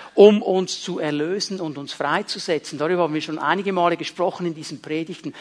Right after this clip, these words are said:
Das ist der ganz, ganz große Unterschied. Weil er uns zurückholen will in die Beziehung zu ihm, in seine Familie hinein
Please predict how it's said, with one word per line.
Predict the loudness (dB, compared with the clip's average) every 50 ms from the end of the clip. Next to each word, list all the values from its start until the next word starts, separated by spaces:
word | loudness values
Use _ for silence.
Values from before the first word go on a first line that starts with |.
| -16 -16 -16 -18
Das | -6 2
ist | 4
der | 4
ganz, | 6 6 4 4 2 0 -2
ganz | -2 -2 -2 -4 -4
große | -4 -2 -2 -2 -4 -6 -8 -8
Unterschied. | -6 -6 -6 -8 -8 -10 -10 -10 -10 -12 -12 -14 -16 -18 -18 -16 -16 -16 -16 2
Weil | 6 8 8 8 8 8
er | 8 6 6 6
uns | 6 4 0 -4 -8 -6
zurückholen | -2 0 0 2 4 6 8 8 6 4 0 6 10 10 12 12 10 8 6 4 6
will | 6 8 8 8 6 4 4 2 -2 -10 -18 -2 4
in | 6 6 6 6
die | 4 4
Beziehung | 4 4 2 0 -2 0 2 2 2 0 -2
zu | -4 -6 -4 -2
ihm, | -2 0 0 0 -2 -2
in | -2 0 4 6 6 6
seine | 8 8 8 8 6 4 4
Familie | 4 4 2 4 2 2 0 2 4 4 4 4
hinein | 4 2 4 4 4 4 4 4 2 2 -2